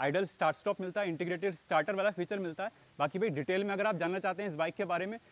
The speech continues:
तो डिटेल वीडियो already चैनल पे लाइव है। And भाई ये इसका थर्ड कलर ऑप्शन है जो कि नियॉन कलर है। तो ये कलर आपको कैसा लग रहा है नीचे कमेंट सेक्शन में बताना। इसके बारे में बात करें तो भाई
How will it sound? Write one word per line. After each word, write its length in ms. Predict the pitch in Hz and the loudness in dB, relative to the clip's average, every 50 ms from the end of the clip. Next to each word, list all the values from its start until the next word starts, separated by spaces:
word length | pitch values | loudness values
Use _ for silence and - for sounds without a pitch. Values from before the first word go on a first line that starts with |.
| - - - | -20 -6 -2
तो 80 | 175 160 | -2 0
डिटेल 300 | 147 160 165 196 202 196 | 0 2 2 4 4 4
वीडियो 240 | 170 180 180 208 214 | 2 2 2 2 2
already 360 | 170 160 160 165 165 214 240 - | 2 2 2 0 0 -2 -2 -2
चैनल 240 | - 160 151 160 185 | 0 0 2 2 0
पे 100 | 180 202 | 0 2
लाइव 280 | 175 165 165 165 165 208 | 2 4 4 2 2 -2
है। 80 | 254 - - - - _ _ _ | -6 -6 -12 -20 -20 _ _ _
And 220 | 143 170 202 180 151 | -2 0 0 2 0
भाई 220 | 202 220 170 131 | 2 2 0 0
ये 160 | 131 180 214 | 2 2 2
इसका 240 | 208 - - 240 247 - - - - | 2 2 2 2 0 0 0 6 6
थर्ड 160 | 180 202 196 | 8 8 8
कलर 200 | 226 214 214 208 | 6 4 6 6
ऑप्शन 280 | 208 - - - 208 233 | 4 4 4 0 0 2
है 60 | 196 | 2
जो 120 | 170 185 160 | 2 2 2
कि 160 | - 226 185 | 2 0 0
नियॉन 300 | 151 147 156 170 190 214 | 2 2 4 2 2 2
कलर 260 | - 208 190 175 180 | 2 2 2 4 2
है। 80 | 233 - - - - - - - - - | 0 -2 -4 -12 -20 -20 -20 -6 0 2
तो 60 | 175 | 4
ये 140 | 156 208 233 | 6 6 6
कलर 180 | - 233 233 233 | 6 6 6 6
आपको 200 | 220 - 247 208 | 6 6 4 2
कैसा 220 | 214 196 - - | 2 2 2 2
लग 140 | 214 202 190 | 2 2 4
रहा 120 | 196 240 | 2 2
है 60 | 254 - - | 0 -2 -4
नीचे 180 | 165 175 165 220 | -6 -2 0 0
कमेंट 220 | 202 196 196 190 | 0 0 0 0
सेक्शन 240 | - 208 - - 214 | 0 -2 -2 0 -2
में 100 | 220 214 | 0 0
बताना। 260 | 185 160 180 185 214 | 0 0 0 0 0
इसके 240 | 165 165 - - 214 | -2 -6 -4 0 4
बारे 160 | 190 185 185 | 4 4 4
में 100 | 208 208 175 | 4 0 0
बात 180 | 190 185 - | 0 0 0
करें 180 | - 196 202 240 - - - - - - | 0 -2 -2 -2 -6 -12 -20 -20 -8 -4
तो 60 | - | 0
भाई 180 | 156 208 240 | 0 0 0